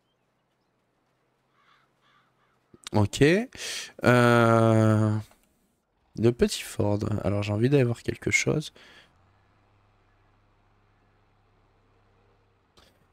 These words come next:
Ah oui, pareil, j'ai aménagé cette petite zone ici,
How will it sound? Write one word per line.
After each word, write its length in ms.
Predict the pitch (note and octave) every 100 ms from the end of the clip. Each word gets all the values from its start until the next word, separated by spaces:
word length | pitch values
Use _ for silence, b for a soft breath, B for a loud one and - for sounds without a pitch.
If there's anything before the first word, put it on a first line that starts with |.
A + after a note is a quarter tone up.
| -
Ah 140 | B2
oui, 160 | B2 A#2
pareil, 360 | A2+ A2+ A2+
j'ai 120 | G#2 B2
aménagé 460 | D3 D3+ D3+ C#3+
cette 180 | C#3 B2+
petite 280 | C3 - B2
zone 140 | A#2+
ici, 420 | A#2 - B2 C#3+